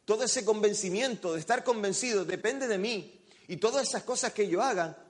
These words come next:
depende de lo que yo pueda hacer. Dios está dispuesto, Dios quiere, solamente necesita que tú decidas,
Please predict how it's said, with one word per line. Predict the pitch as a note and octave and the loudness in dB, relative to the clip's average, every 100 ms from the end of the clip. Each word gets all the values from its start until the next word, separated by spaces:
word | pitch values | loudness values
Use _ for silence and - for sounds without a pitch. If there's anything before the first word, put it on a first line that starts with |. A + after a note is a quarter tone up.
| - | -20
depende | - B2 C3+ F#3 E3+ D3+ - - | -8 -6 0 0 2 -2 -2 -4
de | C3 | -2
lo | A#2+ | -2
que | B2+ | -6
yo | B2 D#3 D3+ - | -2 -2 -2 -2
pueda | C3+ C3 B2+ - | 0 0 -4 -8
hacer. | A#2+ - B2+ A2 - _ - C#3 | -8 -4 -4 -4 -10 _ -18 -6
Dios | G3 C4+ | 0 2
está | A#3+ B3+ | 2 -2
dispuesto, | C4 - C4 A#3+ - C3+ - | -2 -2 -2 -2 -4 -6 -6
Dios | D3+ E3 A#3+ | -8 -4 -4
quiere, | - C#4+ C4+ D#3+ - - | -2 -2 0 -2 -6 -4
solamente | - A#3 B3+ B3+ A3 | -2 0 -2 -2 -2
necesita | G3+ G3 A#3+ G#3+ G3 | 0 -2 -4 0 -2
que | G3+ F3+ | 0 -4
tú | - D4+ C#4+ - - _ _ _ _ _ | 0 0 0 -10 -20 _ _ _ _ _
decidas, | A2 A2 G#2+ F#2 - - - | -14 -8 -10 -8 -10 -10 -12